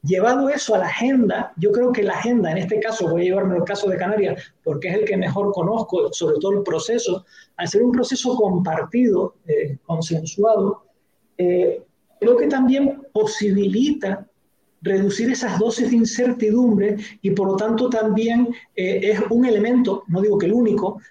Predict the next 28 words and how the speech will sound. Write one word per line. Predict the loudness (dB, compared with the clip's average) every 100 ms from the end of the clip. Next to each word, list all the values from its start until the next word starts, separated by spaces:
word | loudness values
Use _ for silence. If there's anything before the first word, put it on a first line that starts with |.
| _
pero | 0 2
que | 2
podría | 0 0 2 2 2 -2
potenciar | -2 -2 -2 -4 -4 -4
cierta | -4 -2 -2 -2
innovación, | -2 0 -2 -2 -4
es | 0
decir, | 0
que | 0
las | -2
organizaciones, | -2 -2 -2 -2 -2 0 -2
por | -2
la, | -4 -4 -6
por | -6
tanto, | -6 -10 -14 _ _ -8
las | -6 -6
empresas, | -8 -2 -2 -2 -4 -6 -12 -20 _
puedan | 0 2 2
apostar | 0 -2 -2 -2 0
de | 0
manera | 0 0 0
más | 0 0
decisiva | -2 -2 -2 0 0 -4 -6
por | -2
la | 0
innovación. | 0 0 0 0
¿Por | 2 0
qué? | 0 -2